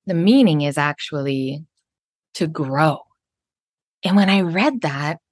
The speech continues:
I thought of, even in the smallest moments, our smile can grow on our face, and that sometimes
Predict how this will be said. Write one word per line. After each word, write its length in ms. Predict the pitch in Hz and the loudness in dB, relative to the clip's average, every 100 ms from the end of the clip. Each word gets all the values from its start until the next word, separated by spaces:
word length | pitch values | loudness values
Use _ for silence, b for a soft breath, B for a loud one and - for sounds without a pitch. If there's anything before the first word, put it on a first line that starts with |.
| _ | _
I 140 | - 196 | -12 -10
thought 340 | - 202 208 | -4 0 4
of, 240 | 220 220 220 B B B | 4 4 0 B B B
even 560 | 220 233 247 196 170 175 | 0 2 2 0 -2 -6
in 200 | - 175 | -4 -4
the 80 | |
smallest 580 | 170 - 190 190 185 170 | -4 -2 0 0 0 0
moments, 840 | 160 170 247 160 139 - - - - _ _ _ _ - | 0 4 4 2 0 -6 -8 -12 -12 _ _ _ _ -4
our 180 | 180 | -2
smile 560 | 175 - 175 185 277 254 | -2 0 2 4 4 4
can 240 | - 160 | 2 0
grow 320 | 143 147 139 135 | 0 0 0 0
on 100 | 135 | -2
our 160 | 131 | -4
face, 640 | 135 151 - 160 - - - _ _ _ - | -6 -10 -12 -10 -10 -10 -16 _ _ _ -4
and 140 | 185 185 | 0 0
that 160 | - | 0
sometimes 720 | - 196 185 175 160 156 151 | 2 2 2 0 2 2 0